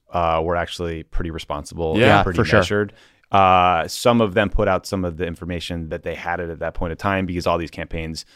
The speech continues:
Speaker 1: you know, they're talking to their precinct captains who are reporting back, and, and they're, uh, putting that into an Excel sheet and trying to figure out what's happening in real time. Um, you know, we can talk later about, uh, some of the things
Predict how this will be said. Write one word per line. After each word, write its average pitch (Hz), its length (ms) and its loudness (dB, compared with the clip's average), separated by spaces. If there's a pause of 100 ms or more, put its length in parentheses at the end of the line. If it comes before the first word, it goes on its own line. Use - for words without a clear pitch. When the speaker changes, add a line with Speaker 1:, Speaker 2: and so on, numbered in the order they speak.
(100)
Speaker 1:
you 101 60 -8
know, 98 80 0
they're 101 220 2
talking 95 300 0
to 85 60 -6
their 92 140 -2
precinct 78 340 -10
captains - 320 -14
who 90 80 -6
are 87 80 -4
reporting 78 460 -8
back, 73 400 -8
and, 82 140 -10
and 82 260 -10
they're, 85 340 -2 (320)
uh, 80 280 0
putting - 280 2
that 80 160 -2
into 80 240 -10
an 73 80 -12
Excel 71 300 -10
sheet 73 280 -14
and 73 120 -16
trying 80 160 -10
to 76 80 -14
figure 78 320 -10
out 71 180 -6
what's 80 140 -10
happening 78 380 -10
in 78 100 -12
real 95 180 -2
time. 69 320 -10 (440)
Um, 113 340 4
you 127 100 0
know, 113 40 0
we 107 100 -2
can 101 80 -2
talk 98 200 0
later 87 380 -2
about, 80 540 -4
uh, 82 140 -6
some 92 180 -10
of 85 100 -4
the - 40 -16
things 82 200 -10